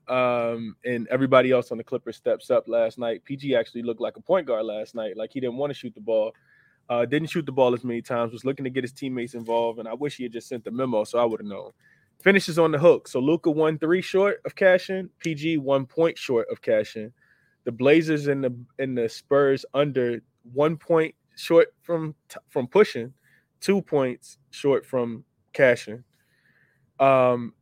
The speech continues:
and then the Pelicans. So, you know, like I said, brutal one and four day, but, you know, easily, easily, easily could have been a s-, a sweep. But, you know,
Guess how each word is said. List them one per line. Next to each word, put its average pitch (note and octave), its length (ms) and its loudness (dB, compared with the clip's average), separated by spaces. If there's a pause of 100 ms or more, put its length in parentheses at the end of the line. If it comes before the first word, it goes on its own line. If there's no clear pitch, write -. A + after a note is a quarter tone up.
and D3 140 2
then C#3 80 4
the B2+ 60 -2
Pelicans. A#2 500 -2
So, A#2+ 320 4
you C#3+ 80 -4
know, B2+ 100 0
like B2+ 140 2
I B2+ 60 -4
said, A2+ 280 -4
brutal C#3+ 240 2
one B2+ 160 2
and B2+ 100 -4
four B2 200 0
day, A#2+ 180 2
but, A2 380 0
you A#2+ 100 -8
know, F#2+ 220 -12 (680)
easily, E3+ 540 2
easily, C3+ 320 -2
easily B2 320 -2
could B2+ 120 -2
have A2+ 80 -6
been A2+ 120 -4
a - 20 -10
s-, - 200 -16 (140)
a A2 120 -6
sweep. E3 520 -4
But, B2 400 0
you D3 120 -6
know, A#2 240 -4